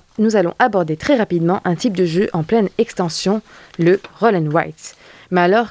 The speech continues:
qu'est-ce qu'un jeu roll and write ? Déjà, ne vous inquiétez pas, il existe une façon bien française d'en parler, puisque les roll and write correspondent aux jeux à cocher. C'est juste que roll and write, ça sonne bien. Eh bien, les joueuses et joueurs de ce type de jeu vont remplir une feuille qui leur est attribuée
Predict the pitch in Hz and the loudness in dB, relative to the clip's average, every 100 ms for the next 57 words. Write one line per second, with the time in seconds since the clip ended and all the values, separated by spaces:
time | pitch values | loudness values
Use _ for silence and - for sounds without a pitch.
0 | _ 294 277 - 185 180 226 165 196 175 | _ -4 -2 -2 -2 0 -2 0 0 0
1 | 165 156 156 - - - - - - 214 | 0 -2 -6 -14 -20 -20 -20 -10 0 2
2 | 202 214 320 185 180 190 226 185 165 180 | 2 0 0 0 2 0 -2 -2 0 2
3 | 175 165 208 - 175 175 160 208 190 147 | 2 0 -2 0 -2 -2 -4 -2 -2 -2
4 | 233 233 190 185 202 175 156 165 165 226 | -2 -2 -4 0 0 0 -2 0 0 0
5 | - - - _ 220 - 185 170 185 190 | -4 -20 -20 _ -6 0 2 2 2 2
6 | 165 175 247 - - - - - - 202 | 2 0 -2 -6 -20 -20 -20 -10 0 0
7 | 190 254 233 175 156 220 - 175 208 190 | 0 0 0 0 0 0 0 -2 -2 -2
8 | 165 156 - - - 170 220 - 160 196 | -6 -8 -14 -6 -2 0 0 -2 -2 0
9 | 175 156 175 170 156 160 147 151 - - | 0 -2 -2 -4 -8 -4 -4 -6 -10 -20
10 | - - 208 - 202 180 160 185 196 196 | -20 -20 -18 -2 0 0 2 2 2 2
11 | 170 165 202 185 180 160 156 160 160 156 | 2 2 0 2 2 0 -4 -8 -6 -2
12 | 165 190 247 185 165 175 180 151 - 240 | 0 0 2 0 0 0 -2 -2 -2 -2
13 | - 208 190 - 170 156 165 - 170 156 | 2 0 0 -2 -2 -2 -4 -4 -2 0
14 | 151 | -2